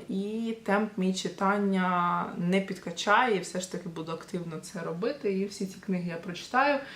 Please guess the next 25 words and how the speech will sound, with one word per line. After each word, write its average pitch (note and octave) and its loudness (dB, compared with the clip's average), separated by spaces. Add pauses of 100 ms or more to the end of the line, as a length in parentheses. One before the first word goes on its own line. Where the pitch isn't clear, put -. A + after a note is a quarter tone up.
(180)
і C4+ 2
розповім A3 4
вам G3+ 4
свої F3 0
враження B3+ 6
про A#3+ 0
них A#3 6
в - -14
прочитаному. G#3+ 0 (420)
Е, F#3 6
тому, G3+ 6
сподіваюся, F#3+ 4 (580)
скоро F#3 4
побачимося F3+ 4
в E3+ -2
нових F3 0
відео. B3 2
Сподіваюся, F#3 2
це - -6
відео E3 -4
вам D#3 -2
сподобалося. B3+ 6 (360)
Обов'язково G3+ 6
підтримуйте G3 4
мене E3+ 0